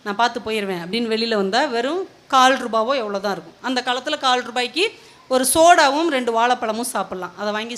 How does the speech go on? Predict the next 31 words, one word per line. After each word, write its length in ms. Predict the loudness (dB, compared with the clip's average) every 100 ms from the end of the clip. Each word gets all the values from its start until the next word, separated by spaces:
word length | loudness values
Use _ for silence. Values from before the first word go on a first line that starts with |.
| -6
சாப்பிட்டுட்டு 500 | -6 -6 -8 -2 -2 -4 -20 -20 _ 0
ஒன்றரை 340 | 2 4 2
மைல் 200 | 2 0
அவர் 200 | 0 0
வீட்டுக்கு 320 | -4 -6 -8
போகணும். 300 | -6 -4 -4 0
டாக்ஸிக்கும் 640 | 0 0 -10 -6 -4 -4 -2 -4
ஆட்டோவுக்கும் 480 | -2 -2 -2 -4 -4
எதுக்குமே 340 | -4 -6 -4
காசு 280 | -4 -6 -6
இல்ல, 140 | -8 -8
ரிக்ஷாவுக்கு. 480 | -10 -10 -10 -12 -20 -20 -20 _
அப்படியே 300 | 0 0 2
நடந்து 380 | 0 -2 -4
போறார். 460 | -6 -4 0 0 -2 -12 -20 -12
அந்த 200 | -6 0
இருட்டுக்குள்ள 680 | 6 8 8 4 -2 -2 -2
இருந்து 320 | -2 -4 -2
யாரோ 380 | -2 -2 -2 2 6
சிரிக்கிற 300 | 6 6 2 2
ஒரு 60 |
சத்தம் 340 | -2 -4 -4 -4
கேட்டு 180 | -2
படக்குன்னு 440 | 2 4 4 -2 -6 -2
பார்ப்பார். 360 | -2 -2 -6 -8 -20 -20 -18 -6
பார்த்தா 300 | -4 0 0
ஒரு 300 | 0 -2 -2
ஜட்கா 420 | 0 0 0 0 0
வண்டி 220 | -4 -6
குதிரை 400 | -4 0 2 0
நிக்கும். 260 | -4 -8